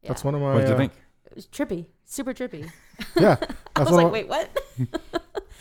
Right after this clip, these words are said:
Speaker 1: that's one of my faves, Annabelle. Uh, you know how I am with time travel movies?
Speaker 2: Yes.
Speaker 1: And that is definitely one, uh, one of my favorite time travel movies.
Speaker 2: Oh,
Speaker 3: Right.
Speaker 2: nice.
Speaker 1: Yeah, I
Speaker 3: Wasn't
Speaker 1: like
Speaker 3: that the first time they gave Brad Pitt more lines? 'Cause I think the first movie he did was with, uh, Thelma and Louise.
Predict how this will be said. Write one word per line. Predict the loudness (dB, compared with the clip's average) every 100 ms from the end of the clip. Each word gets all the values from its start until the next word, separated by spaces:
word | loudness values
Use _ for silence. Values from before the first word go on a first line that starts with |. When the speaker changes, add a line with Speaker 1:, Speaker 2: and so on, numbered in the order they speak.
| -20 -2
Speaker 1:
that's | -2 2
one | 4
of |
my | 6
faves, | 4 6 6 6
Annabelle. | 4 4 2
Uh, | 0 2 2
you | 2
know | 2
how | 4
I | 4
am | 4
with | 0
time | 2 0
travel | 4 4 6
movies? | 4 4 2 -2 -10 _
Speaker 2:
Yes. | -4
Speaker 1:
And | 2 4
that | 6
is | 4 2
definitely | 0 4 4 4
one, | 4 2 2 0
uh, | -2
one | -2 -2
of | -2
my |
favorite | 0 2 2
time | 0 0
travel | 0 0
movies. | 0 0 -4 -12 -20 -20 -10
Speaker 2:
Oh, |
Speaker 3:
Right. | -6
Speaker 2:
nice. | -6 -6 -10 -16 -20 _ _
Speaker 1:
Yeah, | -6 -6
I | 4
Speaker 3:
Wasn't | 6 8
Speaker 1:
like | 6
Speaker 3:
that |
the | 4
first | 0 0
time | 2 4
they | 4
gave | 2 0
Brad | 0 -2 0
Pitt | -4 -4 -6
more | 0 2
lines? | 2 0 -4 -6 _ _ _ _ -4
'Cause | -4
I |
think | 0 -2
the | 0
first | 2 4
movie | 4
he | 4
did | 2
was | 2 0
with, | -2 -4
uh, | -6 -6 -8 -10 -12 -6
Thelma | -4 -4
and | -4
Louise. | -6 -6 -8 -16